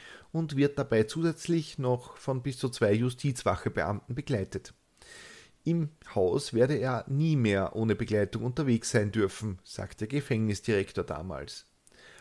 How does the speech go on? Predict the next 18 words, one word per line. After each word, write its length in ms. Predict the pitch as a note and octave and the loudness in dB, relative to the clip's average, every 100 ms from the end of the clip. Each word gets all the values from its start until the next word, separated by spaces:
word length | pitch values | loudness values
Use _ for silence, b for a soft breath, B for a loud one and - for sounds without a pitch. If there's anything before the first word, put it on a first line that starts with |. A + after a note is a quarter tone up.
| B | B
Laut 380 | - G2+ F2 _ | -2 -2 -2 _
diesem 400 | G#2+ A2 D3+ D3+ | 0 2 2 2
sei 240 | D3+ D#3 - | 2 2 4
Ott 340 | A2+ A#2+ - | 4 4 0
bisher 280 | C#3 - D#3+ | -4 -2 0
nicht 340 | C3+ A#2+ - | 0 0 -2
aufgefallen 720 | D#2 F#2+ - B2 G2 G2+ A2+ | 0 0 0 -2 0 0 0
und 320 | A#2 A2 - - | -2 -4 -6 -8
total 640 | B2 - - B2+ C#3+ B2 | -6 -6 -4 0 2 2
angepasst 640 | A2+ G#2+ A#2 A2 F#2+ - | 0 -2 -4 -4 -6 -4
gewesen, 500 | A2+ G2+ G2+ G#2+ B2+ B B B B | -2 -2 -2 -4 -6 B B B B
obwohl 440 | - A2 A2 C3 A2+ | -4 -2 2 4 4
er 120 | B2+ | 4
natürlich 720 | B2 G#2 - B2+ C3+ C#3+ - | 4 0 0 2 2 2 -4
keine 320 | - A#2 C#3 | -2 0 4
leichte 400 | C3+ G2+ G#2+ - | 4 4 4 -2
Persönlichkeit 800 | B2 C#3+ - A#2 G2 F2 - F2 | -6 -6 0 0 0 -4 -4 -4
sei. 240 | - - | -4 -10